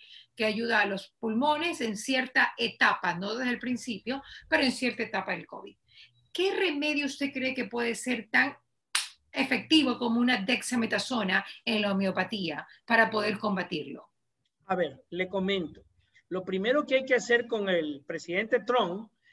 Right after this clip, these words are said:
Speaker 2: es, eh, verlo en la consulta a él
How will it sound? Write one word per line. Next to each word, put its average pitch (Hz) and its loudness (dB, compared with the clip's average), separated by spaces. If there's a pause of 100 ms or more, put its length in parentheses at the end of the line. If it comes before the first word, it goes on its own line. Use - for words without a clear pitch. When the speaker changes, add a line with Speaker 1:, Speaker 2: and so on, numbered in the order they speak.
(220)
Speaker 2:
es, 226 2
eh, 190 0
verlo 226 4
en 240 4
la 208 4
consulta 190 2
a 143 -6
él 123 -12